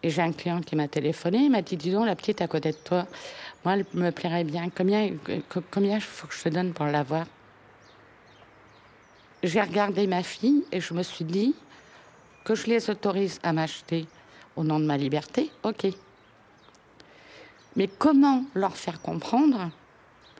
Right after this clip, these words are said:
à ces clients, à ces hommes, que c'est pas parce qu'il y en a une qui accepte que toutes peuvent accepter ? Je n'ai pas décidé un jour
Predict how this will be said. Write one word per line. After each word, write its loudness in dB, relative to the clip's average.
à 2
ces -6
clients, 0
à -4
ces -2
hommes, 2
que -2
c'est 0
pas 2
parce -4
qu'il -6
y 0
en 0
a 0
une 4
qui -4
accepte -4
que 0
toutes -4
peuvent -2
accepter ? -6
Je 0
n'ai 6
pas 2
décidé 0
un -4
jour -6